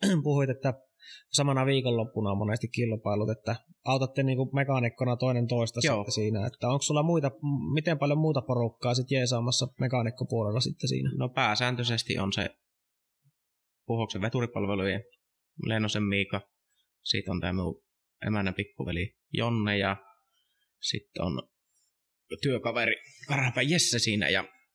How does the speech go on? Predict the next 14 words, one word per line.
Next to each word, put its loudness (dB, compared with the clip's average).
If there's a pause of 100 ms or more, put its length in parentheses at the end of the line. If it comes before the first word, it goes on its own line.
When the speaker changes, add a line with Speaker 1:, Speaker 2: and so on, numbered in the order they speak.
(760)
Speaker 2:
sit 0
on 2
Heinosen 0 (320)
Janne 2
ollut -6
muutamalla -2
reissulla -2
kanssa. -4 (600)
Se -2
on 0
yleensä 0
Jesse 2
ja 2
Janne 0